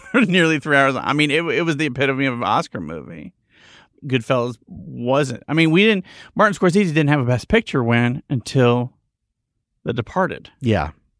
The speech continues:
Speaker 1: Which he should have won for Aviator, because Aviator should have taken down Million Dollar Baby, which is, like, just an above average boxing drama.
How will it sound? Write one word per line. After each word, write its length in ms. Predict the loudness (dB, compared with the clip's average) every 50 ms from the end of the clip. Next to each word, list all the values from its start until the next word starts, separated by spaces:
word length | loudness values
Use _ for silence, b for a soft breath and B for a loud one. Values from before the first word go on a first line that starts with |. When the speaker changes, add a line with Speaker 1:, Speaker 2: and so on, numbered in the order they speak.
| _ _ _ _ _
Speaker 1:
Which 120 | -4 -2
he 80 | 0 -2
should 180 | 2 4 4 4
have 100 | 4 6
won 200 | 4 4 2 2
for 180 | -2 -4 -2 -2 0
Aviator, 480 | 0 0 0 0 -2 -2 -2 -4 -8 -10
because 240 | -12 -12 -14 -14 _ b b b b b
Aviator 400 | -2 0 2 2 4 2 2 2
should 180 | 0 0 0 0
have 80 | 0
taken 280 | 0 -2 -2 -2 -2 -2
down 240 | -2 -2 -2 -2 -2
Million 200 | -2 -4 -4 -4
Dollar 180 | -4 -6 -6
Baby, 360 | -6 -6 -8 -8 -8 -8 -10 -10
which 200 | -10 -12 -12 -12
is, 100 | -12 -10
like, 220 | -12 -12 -14 b b b b b b b
just 300 | _ 2 2 2 0 -8 _
an 120 | -4 -2 -2
above 400 | -2 0 0 2 0 0 0 -2
average 460 | -4 -4 -4 -4 -4 -6 -10 -10 -8 _
boxing 340 | -8 -8 -8 -8 -12 -14 -14
drama. 480 | -14 -14 -14 -14 -12 -12 -12 -12 -12